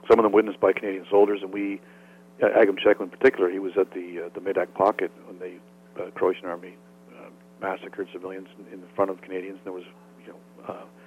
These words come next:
a minor skirmish there between my old battalion and, uh, Agam Ceku, who at the time was an Albanian Ko-, Kosovar serving in the Croatian army because he just hated Serbs. And they committed these atrocities, which then they subsequently, in, in nineteen ninety-five,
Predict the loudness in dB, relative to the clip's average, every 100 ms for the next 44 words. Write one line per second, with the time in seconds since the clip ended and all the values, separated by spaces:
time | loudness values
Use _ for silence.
0 | -20 -20 -12 -2 2 2 2 -2 0 0
1 | 0 -2 -2 -4 -16 -2 2 4 2 -4
2 | -8 2 4 4 0 -10 -14 -14 -16 -18
3 | -12 -12 -12 -18 -20 -8 0 2 2 2
4 | 2 2 0 -2 -2 2 4 4 -2 -8
5 | -4 -6 -6 -14 -4 -2 -2 -2 -4 -2
6 | -2 -2 -4 -12 -20 -16 2 2 2 -8
7 | 0 0 0 -2 -2 -2 -8 -10 -10 -10
8 | -16 -16 -6 -4 -4 -6 -4 -4 -6 -20
9 | -20 -20 -20 -20 -20 -4 -2 -2 -6 -8
10 | -6 -4 -2 -2 -4 -8 2 2 2 -8
11 | -10 -10 -8 -12 -6 -6 -6 -12 -12 -14
12 | -18 -2 0 0 -4 -8 -8 -12 -16 -16
13 | -14 -12 -12 -14 -6 -2 2 2